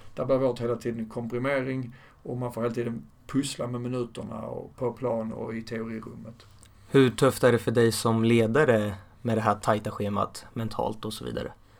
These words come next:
Speaker 1: Nej, men jag skulle inte säga... Alltså det är inte... Det är klart energinivån, de, den går ner i perioder där man är mör för att man har sovit för lite eller har liksom varit mycket jobb under en kort period. Men...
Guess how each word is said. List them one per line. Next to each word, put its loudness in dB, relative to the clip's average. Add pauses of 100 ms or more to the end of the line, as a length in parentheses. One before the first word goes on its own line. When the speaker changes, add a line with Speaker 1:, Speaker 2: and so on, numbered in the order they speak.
(160)
Speaker 1:
Nej, 0
men 0
jag 4
skulle -2
inte -6
säga... 2 (260)
Alltså -2
det 0
är 2
inte... 0 (600)
Det -2
är -2
klart 4
energinivån, 0
de, -4
den -2
går -2
ner 0
i 0
perioder 0
där 2
man -2
är 2 (160)
mör 0
för -8
att -8
man -6
har -4
sovit 0
för -6
lite 0
eller -2
har -6
liksom -6
varit -2 (160)
mycket -4
jobb -2
under -4
en -6
kort -6
period. -4
Men... -6